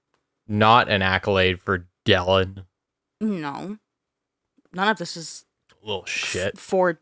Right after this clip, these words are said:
Speaker 2: Dellen. I mean, like, we're talking about him a lot because he's a fucking murderer.
Speaker 1: Yeah.
Speaker 2: And this is a partial <laughs> true crime podcast. And he happens to be at the center of all of this fuckery, but
Speaker 1: Yeah, he, he's getting talked about a lot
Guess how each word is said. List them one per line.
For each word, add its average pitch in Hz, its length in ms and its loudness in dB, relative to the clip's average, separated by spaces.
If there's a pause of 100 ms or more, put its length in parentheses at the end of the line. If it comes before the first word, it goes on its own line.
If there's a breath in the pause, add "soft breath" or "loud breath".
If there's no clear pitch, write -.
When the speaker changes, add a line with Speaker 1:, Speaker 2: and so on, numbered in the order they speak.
(100)
Speaker 2:
Dellen. 165 520 -4 (180)
I 196 80 0
mean, 202 260 -2
like, 180 200 -4
we're 180 80 -6
talking 175 460 -4
about 165 240 -8
him 165 140 -6
a 156 80 -6
lot 156 320 -2
because 160 300 -14
he's 160 360 -14
a 170 80 -10
fucking 160 420 -10
murderer. 156 600 -4 (400 soft breath)
Speaker 1:
Yeah. 113 80 -4
Speaker 2:
And 95 80 -2
this - 160 -8
is 156 300 -12 (120)
a 170 120 -2
partial 170 400 -4
<laughs> - 0 -
true - 180 0
crime 262 300 2
podcast. 196 800 -2 (680)
And 190 120 -4
he 202 80 0
happens 190 340 -2
to 185 80 -4
be 208 240 -2
at 180 120 0
the 185 100 -2
center 180 320 -2
of 170 100 -6
all 165 160 -2
of 165 80 -14
this 165 220 -10 (100)
fuckery, 165 460 -4
but 151 260 -8 (540)
Speaker 1:
Yeah, 143 180 6
he, 190 320 0
he's 220 160 2
getting 226 280 4
talked 120 340 4
about 107 400 4
a 104 60 2
lot 98 420 4